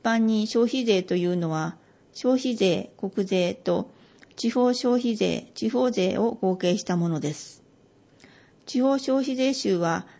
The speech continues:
地方自治体の貴重な財源として、住民の皆様の身近な行政に生かされています。政府広報、消費税で検索できます。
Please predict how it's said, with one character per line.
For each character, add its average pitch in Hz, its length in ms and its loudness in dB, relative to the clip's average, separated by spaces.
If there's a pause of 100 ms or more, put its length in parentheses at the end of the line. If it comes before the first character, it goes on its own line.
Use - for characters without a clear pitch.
地 269 120 -6
方 262 180 2
自 202 180 0
治 - 120 -8
体 190 180 0
の 190 120 0
貴 - 220 -8
重 240 120 2
な 233 140 2
財 220 220 2
源 208 240 -2
と 190 100 -2
し - 80 -6
て、 180 400 -2
住 247 200 2
民 247 200 4
の 233 80 2
皆 226 220 2
様 202 280 0
の 156 200 -2
身 185 140 0
近 226 220 0
な 247 120 4
行 233 160 2
政 226 240 2
に 202 100 2
生 - 60 -8
か 196 100 0
さ 202 100 -2
れ 180 120 0
て 185 100 -4
い 185 100 0
ま 165 140 -2
す。 - 280 -12 (1800)
政 262 320 2
府 269 140 -2
広 269 240 2
報、 190 340 0
消 247 240 2
費 254 180 0
税 170 200 2
で 233 160 0
検 196 220 -2
索 170 220 -6
で 160 120 -4
き - 140 -8
ま 160 140 -4
す。 - 280 -18